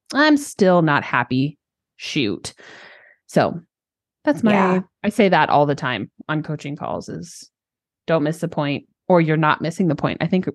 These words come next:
Speaker 1: actually the clients I work with directly are pretty good at this.
Speaker 2: Yeah.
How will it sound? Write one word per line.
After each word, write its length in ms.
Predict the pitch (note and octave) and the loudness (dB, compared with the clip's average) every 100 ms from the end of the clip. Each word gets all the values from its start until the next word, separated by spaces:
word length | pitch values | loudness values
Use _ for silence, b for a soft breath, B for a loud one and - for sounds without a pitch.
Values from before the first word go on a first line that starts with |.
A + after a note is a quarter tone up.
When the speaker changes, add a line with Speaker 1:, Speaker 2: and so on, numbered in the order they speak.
| - | -4
Speaker 1:
actually 440 | D3+ - D3 C#3+ E3 _ _ _ _ | -6 -2 -4 -4 -6 _ _ _ _
the 60 | E3+ | 0
clients 300 | D#3+ C#3+ C#3+ | 2 2 4
I 100 | C3+ | 2
work 180 | B2+ | 2
with 100 | C#3 | 0
directly 340 | C3 A#2+ - C3+ | 0 -2 -2 -6
are 60 | |
pretty 240 | D3 - C#3 | -4 -4 -4
good 300 | - - E3 _ _ _ _ _ | -4 -4 -6 _ _ _ _ _
at 160 | - | -6
this. 320 | - G#2+ - - _ _ | -4 -6 -8 -18 _ _
Speaker 2:
Yeah. 280 | G#3+ G#3 | -6 -4